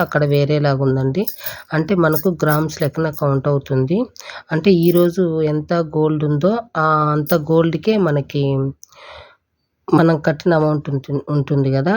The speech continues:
ఆ అమౌంట్ అనేది ఉంటుంది. అంటే స్కీమ్ అయితే నాకు చాలా బాగా నచ్చింది.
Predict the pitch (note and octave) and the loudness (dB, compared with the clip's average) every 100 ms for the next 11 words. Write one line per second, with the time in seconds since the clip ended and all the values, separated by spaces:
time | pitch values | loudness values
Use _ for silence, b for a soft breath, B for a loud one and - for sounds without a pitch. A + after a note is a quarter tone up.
0 | A3+ D#3 C#3 C#3+ C#3+ C#3 C3 C3+ D3+ D3 | 2 2 4 2 0 0 0 0 0 -2
1 | C3 C#3 C3+ D#3 A3+ - b b b G#3+ | -2 -2 -2 -2 -6 -12 b b b -2
2 | F#3 - F3 D#3+ D3+ F3 D#3+ C#3+ - C#3+ | -2 2 2 4 2 2 2 0 0 2
3 | C3+ D3 C#3+ C#3 C3+ C3 B2 D3+ C#3+ D#3 | 2 2 0 0 0 -4 -4 -2 -2 -2